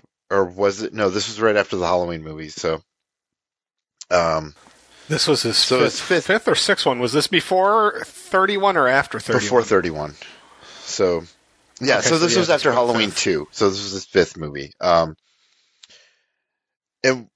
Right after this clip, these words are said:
Speaker 1: I don't know, like, I would talk about this movie with, with, uh, well, specifically one friend,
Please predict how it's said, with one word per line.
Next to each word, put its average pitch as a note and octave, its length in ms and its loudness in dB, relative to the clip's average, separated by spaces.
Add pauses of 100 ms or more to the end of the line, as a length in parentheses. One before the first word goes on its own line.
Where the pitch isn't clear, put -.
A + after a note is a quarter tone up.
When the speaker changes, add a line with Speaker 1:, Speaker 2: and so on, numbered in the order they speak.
Speaker 1:
I C3+ 80 -14
don't D3+ 100 -12
know, G#2+ 140 -4
like, A#2+ 160 -4
I D3+ 40 4
would D#3 120 -2
talk C3 260 0
about A2 320 0 (120)
this G#2+ 180 -10
movie G#2 340 0
with, F2+ 460 0 (260)
with, G2 340 -4
uh, E2+ 380 0 (440)
well, G2+ 440 2
specifically C3 640 0
one G#2+ 240 0
friend, F2 440 0